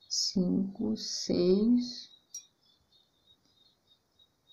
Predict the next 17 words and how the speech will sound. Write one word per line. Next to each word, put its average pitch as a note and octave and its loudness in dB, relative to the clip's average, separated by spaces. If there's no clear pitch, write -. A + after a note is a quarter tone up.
sete - 2
e A#3 10
oito. - -4
Assim. - 0
Eu G#3+ 6
vou G#3+ 10
colocar A#3 8
o A3 8
celular G#3+ 8
mais A#3+ 10
de B3+ 8
perto A3 6
pra G#3+ 0
você G3+ 2
ver F#3+ 8
melhor G3 10
ainda. G#3+ 8